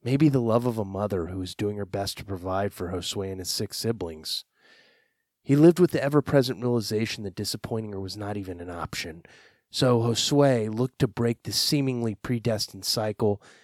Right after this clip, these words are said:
by altering his path and joining the United States Marine Corps. But that didn't mean instant change in any way, shape, or form for Barone,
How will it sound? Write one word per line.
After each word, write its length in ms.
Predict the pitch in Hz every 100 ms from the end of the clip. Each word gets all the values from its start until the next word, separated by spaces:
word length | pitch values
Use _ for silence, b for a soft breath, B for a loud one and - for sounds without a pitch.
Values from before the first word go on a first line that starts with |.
| b b b _
by 200 | 104 104
altering 560 | 117 143 - 120 95
his 160 | 87 -
path 640 | - 98 85 85 - - - _ _ _
and 140 | 110
joining 440 | 107 120 120 117 110
the 60 |
United 440 | 104 104 101 101 -
States 320 | - 98 -
Marine 340 | 98 95 95
Corps. 440 | 92 90 87 87 - _ _ _ _ _ _ _ _ _ _ -
But 120 | -
that 180 | 180 247
didn't 200 | 226 220
mean 140 | 202
instant 340 | 185 - 143
change 360 | 120 160 156 131
in 100 | 120
any 160 | 123 117
way, 220 | 117 120
shape, 280 | - 123 110
or 60 |
form 300 | - 117 117
for 100 | 107
Barone, 400 | 90 90 87 87